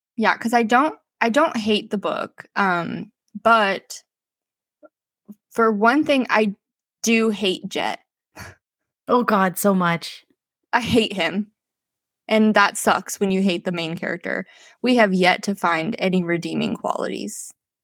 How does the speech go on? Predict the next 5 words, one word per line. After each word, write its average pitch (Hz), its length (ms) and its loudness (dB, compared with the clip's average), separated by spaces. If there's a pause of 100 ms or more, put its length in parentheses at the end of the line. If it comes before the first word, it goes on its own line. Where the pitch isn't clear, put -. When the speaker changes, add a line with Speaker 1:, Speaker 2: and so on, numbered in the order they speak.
(1000)
Speaker 1:
Um, 170 680 0 (400)
he's 240 320 2
rude 196 580 2 (300)
to 185 300 0 (100)
everyone. 170 720 -2